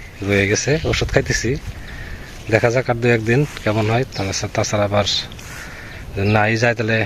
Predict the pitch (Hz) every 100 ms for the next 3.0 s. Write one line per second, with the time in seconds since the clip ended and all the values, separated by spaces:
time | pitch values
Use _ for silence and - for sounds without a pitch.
0 | - 104 98 104 104 107 110 101 120 135
1 | - - - - - - - - - -
2 | - - - 123 135 143 151 147 151